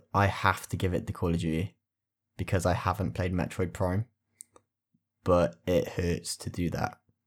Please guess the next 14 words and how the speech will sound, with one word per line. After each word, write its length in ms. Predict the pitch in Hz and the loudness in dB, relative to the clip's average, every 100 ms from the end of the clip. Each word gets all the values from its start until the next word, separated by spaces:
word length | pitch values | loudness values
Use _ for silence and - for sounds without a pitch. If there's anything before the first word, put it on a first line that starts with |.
| - | -6
because 440 | 98 104 82 - | -4 0 0 -2
I 160 | - 90 | -2 -2
do 220 | 87 90 | 0 0
have 220 | 80 82 | 0 -2
so 160 | - 98 | -2 0
much 180 | 85 85 | 0 -2
respect 480 | - 90 - - - | -2 -2 -2 -6 -18
for 100 | - - | -8 -6
Metroid 240 | - 87 | -2 -4
Prime 280 | 82 90 87 | -2 0 0
and 100 | 87 | 0
everything 320 | 82 85 87 | -2 -2 -2
it's 260 | 85 85 - | -2 -2 -6
achieved. 480 | - - 85 85 - | -8 -2 0 0 -4